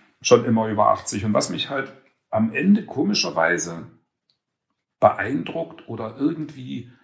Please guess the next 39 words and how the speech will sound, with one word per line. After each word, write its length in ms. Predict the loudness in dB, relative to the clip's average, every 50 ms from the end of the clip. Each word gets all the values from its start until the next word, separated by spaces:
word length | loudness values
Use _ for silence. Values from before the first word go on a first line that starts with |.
| _ _ _ _ _ _ _ _ _ _ _
schwankend 760 | -16 -12 -10 -8 -4 -2 -2 -2 -4 -4 -4 -4 -6 -6 -4
und 240 | -4 -4 -4 -4 -4
auch 360 | -8 -10 -10 -10 -12 -18 -20 -20 -18 _
umgekehrt 760 | 6 10 12 12 12 12 8 2 -2 0 0 0 0 2 2
hat 200 | 0 0 0 -4
am 160 | -12 -10 -10
Ende, 220 | -10 -10 -10 -6 -6
muss 180 | -4 -4 -4
ich 160 | -6 -8 -10 -10
ganz 260 | -10 -10 -10 -10 -10
ehrlich 200 | -10 -10 -8 0
sagen, 200 | 2 2 2 4 4
außer 240 | 6 6 6 6
jetzt, 380 | 4 4 2 2 0 0 0 -6
da 60 | -12 -12
kommen 180 | -10 -10 -8
wir 100 | -8 -8
noch 140 | -8 -10 -12
drauf, 400 | -2 2 4 4 4 2 -2 -10 -18 -20 -20 -20 -20 -20 -20 _ _ _ _ _ _ _
so 120 | -8 -8
ein 60 | -8 -4
paar 180 | -2 0 0
andere 180 | 0 -2 -2 -2
Leute, 240 | -2 -2 -2 -4 -4
das 220 | -4 -4 -2 0
waren 320 | 2 2 2 2 -2 -4 -2
ausgerechnet 680 | -2 0 0 -2 -4 -4 -6 -8 -8 -6 -6 -6 -8 -8
die 80 | -10
großen 420 | -12 -8 -2 0 2 2 2 2 4
Zweifler 680 | 4 6 8 8 8 8 8 4 -2 -4 -4 -4 -4
unter 200 | -6 -8 -8 -8
den 180 | -8 -8 -10 -8
Politikern. 680 | -8 -8 -8 -6 -6 -8 -8 -8 -10 -12 -12 -14 -18 -20 _ _ _ _ _ _ _ _ _ _ _ _ _ _ _
Also 200 | -6 -6 -4 -4
der 160 | -4 -6 -2
Boris 360 | 0 0 0 2 2 0 0 4
Johnson 400 | 6 8 10 10 10 8 6 4
zum 160 | 4 2 -2
Beispiel, 480 | -4 -4 -4 -4 -6 -10 -12 -14 -14